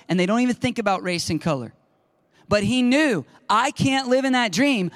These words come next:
unless this whole nation gets it and starts living it."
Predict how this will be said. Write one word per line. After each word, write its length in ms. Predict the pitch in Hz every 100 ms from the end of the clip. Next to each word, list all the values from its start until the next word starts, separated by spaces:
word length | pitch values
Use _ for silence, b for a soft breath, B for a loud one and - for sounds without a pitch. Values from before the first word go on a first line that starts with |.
| B -
unless 380 | 226 240 240
this 240 | - 226 -
whole 360 | - 277 339
nation 720 | 294 302 339 - 262 220 170 127
gets 360 | 269 294 -
it 200 | 208 185 b b
and 160 | - 202
starts 360 | - 233 220
living 340 | 208 269 226
it." 120 | 151